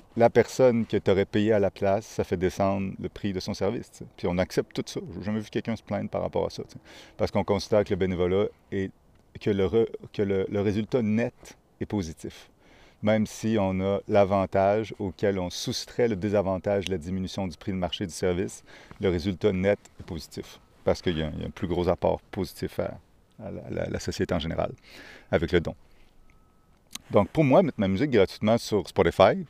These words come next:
je peux voir ça comme une forme de bénévolat. C'est vrai que ça fait descendre le prix de marché, tu sais. Mais je trouve que l'apport que ça donne à la société est plus grand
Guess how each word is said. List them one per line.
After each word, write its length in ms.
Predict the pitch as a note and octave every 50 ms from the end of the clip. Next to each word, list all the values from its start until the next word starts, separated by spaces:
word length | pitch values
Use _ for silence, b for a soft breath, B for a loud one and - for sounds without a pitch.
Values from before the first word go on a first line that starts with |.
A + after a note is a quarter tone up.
| _ -
je 100 | - -
peux 120 | _ - C3
voir 200 | A#2+ C3+ B2 -
ça 120 | - D3+
comme 120 | C#3 B3
une 60 | - A#2
forme 180 | - B2 A2+
de 80 | A#2 A2+
bénévolat. 380 | G2+ G#2+ G#2+ G2+ F#2+ F#2 F#2 - - _ - B B B B B B B B B B B B B B
C'est 180 | - - C#3
vrai 180 | B2 B2 C3+ E3
que 60 | -
ça 100 | - C3+
fait 100 | - C3+
descendre 420 | A#2 A#2+ A2+ - - A#2+ A#2 A#2
le 80 | A2+ G2+
prix 160 | - - B2
de 40 | A2+
marché, 380 | A2 G#2+ F#2 - - A2+ A2+ -
tu 140 | - -
sais. 60 | G#2 G#2 - _ _ - - _ _ _ _ _ _ _ _ _ _ _ _ _ _ _ _ _
Mais 180 | - G#2 A2 G#2+
je 180 | - - - _
trouve 240 | - - A2+ G#2
que 100 | - -
l'apport 560 | A2+ G#2 G#2 G2 - - G2+ G#2+ A2 A2 - -
que 80 | A2
ça 140 | G#2 - G2
donne 160 | F2 F#2+ F#2+
à 40 | F#2
la 20 |
société 400 | - - F2+ - A#2+ A2+ - G#2
est 40 | G2+
plus 160 | - - G2
grand 200 | E2 E2+ E2 F2